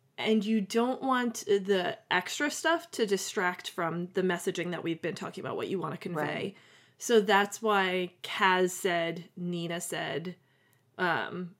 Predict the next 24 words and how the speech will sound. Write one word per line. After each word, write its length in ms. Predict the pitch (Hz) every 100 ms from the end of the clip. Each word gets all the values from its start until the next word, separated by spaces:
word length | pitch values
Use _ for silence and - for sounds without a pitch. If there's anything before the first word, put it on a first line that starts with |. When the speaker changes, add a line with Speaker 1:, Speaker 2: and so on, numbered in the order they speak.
| _
Speaker 1:
all 200 | 202 196
of 100 | 202
these 160 | 185 196
things 240 | - 190 190
are 120 | 180
short 360 | - 208 214
and 120 | 202 196
quick 240 | 208 202
and 140 | - 180
just 240 | 190 185
giving 300 | 202 190 196
us 140 | 190 -
information. 640 | 190 180 185 170 170 -
It 120 | 165 165
does 200 | 190 190
not 160 | 196
Speaker 2:
Mm-hmm. 80 | 185
Speaker 1:
always 260 | 190 185 202
need 160 | 185
to 80 | -
be 100 | 190
flowery 480 | 180 180 165 170 165
or 80 | 165
purple. 580 | - 151 - 110 104